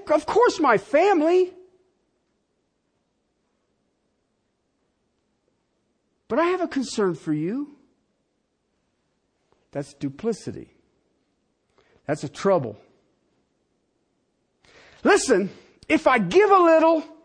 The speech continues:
and I keep a little, it'll be fine. This text says that that's not what the Macedonians did. They were single-minded.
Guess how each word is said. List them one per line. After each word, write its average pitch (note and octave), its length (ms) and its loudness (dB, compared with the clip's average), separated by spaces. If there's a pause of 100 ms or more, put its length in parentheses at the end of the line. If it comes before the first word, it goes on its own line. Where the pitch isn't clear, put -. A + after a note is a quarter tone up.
(720)
and A3+ 100 0
I G#3+ 60 0
keep - 400 2
a D#4 60 4
little, A3 540 2 (1700)
it'll D#4+ 160 2
be D4+ 140 2
fine. C4+ 760 -2 (2000)
This E4 320 -2
text D4+ 360 0
says A3+ 220 0
that G3 280 -4
that's G#3+ 220 -2
not A#3+ 100 -2
what G#3 120 -2
the G3 80 -8
Macedonians E3+ 840 -2
did. A2 300 -8 (1080)
They F#3 160 2
were G3+ 100 0
single-minded. F#3+ 1160 -2